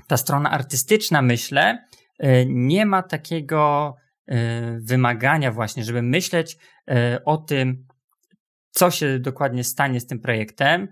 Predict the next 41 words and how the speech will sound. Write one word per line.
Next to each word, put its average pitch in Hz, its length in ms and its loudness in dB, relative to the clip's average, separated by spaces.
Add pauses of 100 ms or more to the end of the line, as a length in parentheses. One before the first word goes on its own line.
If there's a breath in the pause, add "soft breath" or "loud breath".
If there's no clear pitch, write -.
(140)
Znaczy, 135 220 -6
to 151 80 -2
nie 160 120 2
jest 170 180 -2
tak, 143 160 0
że 131 320 -4 (100)
z-, 123 320 -10
zapominamy 131 480 0
o 123 40 0
odbiorcach, 147 520 -2
ale, 135 240 0 (360 loud breath)
e, 127 220 4
nie 139 160 0
ma 156 100 0
też 151 180 -8
takich, 147 380 -10
e, 135 160 -2
trochę 135 240 -10
narzędzi, 160 480 0
żeby 131 200 -2
to - 100 -12
sprawdzać, 135 520 0
jakie 127 160 -8
to 123 140 0
emocje 131 380 -2
wywoła, 113 580 0 (400 loud breath)
e, 127 340 2
a 147 140 0
w - 100 -10
projektowaniu 175 640 0
takie 165 220 -8
narzędzia 147 420 -4
są, 143 280 -2
więc 127 220 -4
myślę, 165 320 -4
że, 139 240 -2 (360 loud breath)
e, 131 100 4
myślę, 151 280 0
że 131 180 -4
warto 131 520 0
byłoby, 123 580 -2